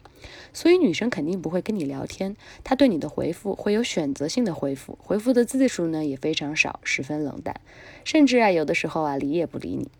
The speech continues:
这样呢，你慢慢就失去了机会。女生想一起和你聊天的压力呢，就会非常的大，你再怎么聊也不会有进展的。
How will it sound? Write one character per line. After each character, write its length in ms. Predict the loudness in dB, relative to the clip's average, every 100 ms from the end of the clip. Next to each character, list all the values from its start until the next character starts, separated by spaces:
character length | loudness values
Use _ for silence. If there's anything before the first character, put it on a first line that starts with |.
| _ _
这 140 | 0 4
样 160 | 6
呢， 160 | 4 4
你 140 | 0
慢 160 | -2 -2
慢 140 | -2
就 100 | -2
失 180 | -2 -4
去 140 | -4
了 100 | -4
机 240 | -4 -4 -4
会。 220 | -2 -6 _ _ -20 -20 -20 -2
女 120 | 2
生 180 | 4 2
想 240 | 2 -2
一 100 | -2
起 160 | -4 -4
和 160 | -4
你 80 | -2
聊 180 | -2 -4
天 140 | -4
的 80 | -4
压 280 | -4 -4 -2
力 140 | -2
呢， 160 | -4 -8 -14
就 120 | -16
会 100 | -14
非 160 | -8 -8
常 180 | -8 -8
的 80 | -8
大， 200 | -8 -10 _ -20 -20 -6
你 100 | -2
再 280 | 2 4 4
怎 140 | 2 -2
么 80 |
聊 260 | -4 -4 -6
也 120 | -6 -8
不 120 | -4
会 140 | -4
有 120 | -4
进 280 | -4 -4 -4
展 200 | -4 -8
的。 80 | -10